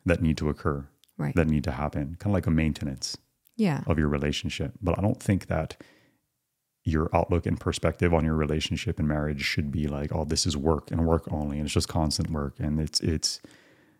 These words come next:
Speaker 1: you know, you have to, uh, you have to take the bad with the good, but there, there should be some good. It shouldn't just be
Speaker 2: Yeah.
Speaker 1: work.
Speaker 2: No, it shouldn't just be work, or something is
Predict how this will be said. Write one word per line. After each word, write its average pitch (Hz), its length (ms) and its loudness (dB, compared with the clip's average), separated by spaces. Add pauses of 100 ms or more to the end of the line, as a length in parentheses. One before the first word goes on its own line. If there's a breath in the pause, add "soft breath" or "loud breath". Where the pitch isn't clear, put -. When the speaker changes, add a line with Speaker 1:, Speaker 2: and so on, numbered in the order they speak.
(100)
Speaker 1:
you 90 120 6
know, 78 80 6
you 78 160 4
have 78 220 0
to, 78 240 2
uh, 73 280 0
you - 600 -12
have 92 100 0
to - 60 -18
take - 160 0
the - 80 2
bad 78 460 0 (640)
with 92 180 2
the - 80 2
good, 76 440 2
but 87 100 2
there, 78 300 0
there 80 120 0
should 107 300 6
be 104 100 10
some 78 220 2
good. 80 260 4
It 80 80 -2
shouldn't 85 360 2
just 87 300 4
be 185 80 10
Speaker 2:
Yeah. 190 200 8
Speaker 1:
work. - 340 -2 (120)
Speaker 2:
No, 175 160 8 (120)
it 151 100 6
shouldn't 156 300 4
just 139 200 0
be 139 80 4
work, 127 320 2
or 131 200 4
something 135 680 2
is 123 200 0